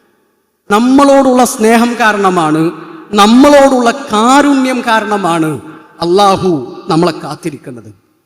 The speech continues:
പ്രിയപ്പെട്ടവരെ, ഈ റബ്ബിൽ നിന്ന് അകന്നിട്ട് നമ്മൾ ആരുടെ അടുക്കലേക്കാണ് ഓടുന്നത്?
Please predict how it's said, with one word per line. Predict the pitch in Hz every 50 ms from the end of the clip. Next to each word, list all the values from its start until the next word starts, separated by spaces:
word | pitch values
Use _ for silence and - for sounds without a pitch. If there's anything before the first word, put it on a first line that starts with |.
| _ _ _ _ _ _ _
പ്രിയപ്പെട്ടവരെ, | - 226 220 214 202 - - 170 151 147 156 143 117 107 - - _ _ _ _ _ _ _ _ -
ഈ | 269 285
റബ്ബിൽ | 285 277 254 226 220 185 185 - - - 269 262 254
നിന്ന് | 240 226 214 214 214 202
അകന്നിട്ട് | 185 175 160 151 185 202 208 220 208 196 202 - 160 151 143 147 - - - - - - - - - - - - _ _ _
നമ്മൾ | 220 214 240 262 247
ആരുടെ | 196 190 196 208 214 208 208
അടുക്കലേക്കാണ് | 226 196 185 - 196 185 185 180 - 180 170 156
ഓടുന്നത്? | 147 139 143 143 147 139 131 127 117 -